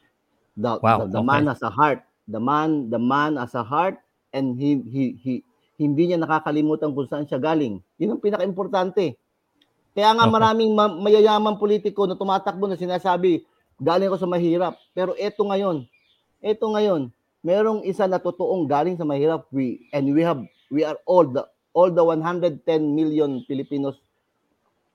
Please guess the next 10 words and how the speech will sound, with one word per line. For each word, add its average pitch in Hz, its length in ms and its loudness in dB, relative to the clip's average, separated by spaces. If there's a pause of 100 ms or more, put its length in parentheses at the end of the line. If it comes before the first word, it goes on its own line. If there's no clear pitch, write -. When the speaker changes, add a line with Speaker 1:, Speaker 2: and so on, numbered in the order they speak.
(200)
Speaker 1:
are 147 160 2
witness 160 320 0
to 160 160 6
Speaker 2:
<clears throat> 127 60 0
Speaker 1:
that, 110 180 -8 (400)
that 131 240 -10 (160)
indeed 160 560 0
this 170 300 -4
guy 139 480 -2 (1080)
is 147 80 -8